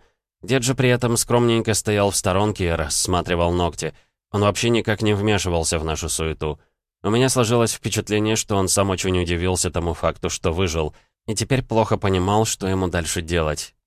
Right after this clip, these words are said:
И что делать всем нам, если это просто случайность, и мы ошиблись со сроками? Я бы таким образом накрутил себя до невменяемости, если бы не телефонный звонок, который вывел меня из прострации. «Костя, ты не занят?» Стоянов говорил хриплым голосом,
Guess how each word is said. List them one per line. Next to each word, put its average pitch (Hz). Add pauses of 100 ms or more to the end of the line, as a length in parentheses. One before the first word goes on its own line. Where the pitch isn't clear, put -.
(140)
И 107
что 120
делать 110
всем 104
нам, 120
если 92
это 85
просто 90
случайность, 87
и 95
мы 82
ошиблись 78
со 82
сроками? 80 (440)
Я 127
бы 135
таким 139
образом 127
накрутил 113
себя 110
до 101
невменяемости, 101
если 85
бы 85
не 87
телефонный 90
звонок, 87
который 85
вывел 85
меня 80
из 80
прострации. 80 (840)
«Костя, 98
ты 98
не 95
занят?» 98 (240)
Стоянов 107
говорил 110
хриплым 101
голосом, 113